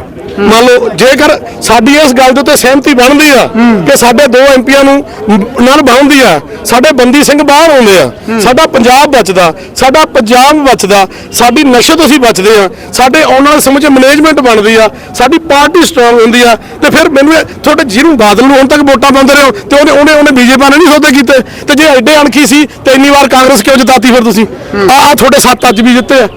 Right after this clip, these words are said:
Speaker 2: ਉਸੇ ਪੰਜਾਬ ਤੋਂ ਜਿੱਤੇ ਆ ਨਾ। ਜਿਸ ਪੰਜਾਬ ਦੇ ਉੱਤੇ ਕਾ-, ਮੈਂ ਕਹਿੰਦਾ ਅਕਾਲ ਤਖਤ ਤੇ ਸਿੱਧੀਆਂ ਗੋਲੀਆਂ ਮਾਰੀਆਂ ਉਹਨਾਂ ਨੇ, ਤੇ ਫਿਰ ਤੁਸੀਂ ਸੱਤ ਸੀਟਾਂ ਉਹਨਾਂ ਨੂੰ ਕਿਉਂ ਦਿੱਤੀਆਂ? ਇਹ ਗੱਲ ਨਹੀਂ ਹੁੰਦੀ ਵੀ ਉਹ ਇਹ ਕਹੂ, ਇਹ ਕਹੂ। ਰਾਜਨੀਤੀ ਵਿੱਚ ਵੀਰ ਜੀ ਇੱਕ ਚੀਜ਼ ਵੇਖੀ ਜਾਂਦੀ ਆ,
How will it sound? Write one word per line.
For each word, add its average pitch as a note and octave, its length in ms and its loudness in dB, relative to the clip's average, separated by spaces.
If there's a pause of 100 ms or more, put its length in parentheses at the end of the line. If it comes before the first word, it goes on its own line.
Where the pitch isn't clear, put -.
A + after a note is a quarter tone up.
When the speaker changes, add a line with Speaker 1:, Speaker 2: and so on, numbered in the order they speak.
(360)
Speaker 2:
ਉਸੇ D#4 180 0
ਪੰਜਾਬ D4 280 0
ਤੋਂ D#4 80 0
ਜਿੱਤੇ C#4+ 220 0
ਆ C4 100 2
ਨਾ। E4 200 2 (280)
ਜਿਸ C#4 200 0
ਪੰਜਾਬ C4+ 320 2
ਦੇ C#4+ 60 0
ਉੱਤੇ C#4+ 160 0
ਕਾ-, C4+ 220 -2 (180)
ਮੈਂ A#3+ 180 2
ਕਹਿੰਦਾ D#4 120 0
ਅਕਾਲ C4 280 0
ਤਖਤ C4+ 200 -2
ਤੇ D4 120 0
ਸਿੱਧੀਆਂ E4+ 300 0
ਗੋਲੀਆਂ C#4 280 2
ਮਾਰੀਆਂ G3+ 280 2
ਉਹਨਾਂ A3 180 2
ਨੇ, G3+ 60 2 (360)
ਤੇ C4 100 2
ਫਿਰ C#4+ 80 2
ਤੁਸੀਂ C#4 220 0
ਸੱਤ B3 220 -2
ਸੀਟਾਂ C4+ 240 0
ਉਹਨਾਂ D4+ 120 2
ਨੂੰ D#4+ 100 2
ਕਿਉਂ D4 120 2
ਦਿੱਤੀਆਂ? C4 320 0 (680)
ਇਹ F4 80 0
ਗੱਲ D#4 160 2
ਨਹੀਂ F4+ 160 2
ਹੁੰਦੀ D#4 260 2
ਵੀ D#4 100 2
ਉਹ D4 60 2
ਇਹ E4 280 2
ਕਹੂ, D4+ 320 0
ਇਹ D#4+ 140 0
ਕਹੂ। C#4+ 320 0 (360)
ਰਾਜਨੀਤੀ C4 460 2
ਵਿੱਚ C4+ 140 0
ਵੀਰ B3+ 140 2
ਜੀ C#4+ 140 2
ਇੱਕ A3+ 100 -2
ਚੀਜ਼ B3+ 200 2
ਵੇਖੀ A#3+ 260 0
ਜਾਂਦੀ G3+ 280 2
ਆ, D4 200 2